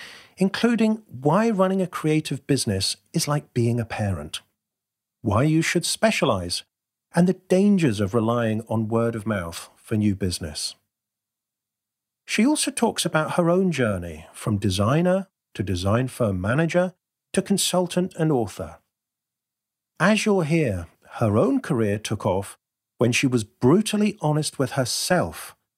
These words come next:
about her ability as a designer and started looking for another path.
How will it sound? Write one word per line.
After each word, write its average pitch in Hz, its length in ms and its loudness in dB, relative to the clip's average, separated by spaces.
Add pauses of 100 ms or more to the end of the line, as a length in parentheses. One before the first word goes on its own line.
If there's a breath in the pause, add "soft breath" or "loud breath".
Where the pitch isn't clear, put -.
about 143 380 2
her 165 220 2
ability 147 500 0
as 101 120 -2
a 110 80 2
designer 98 600 -2 (380)
and 139 120 -2
started 233 420 -2
looking 151 380 0
for 113 160 -2
another 107 260 0
path. 90 500 -6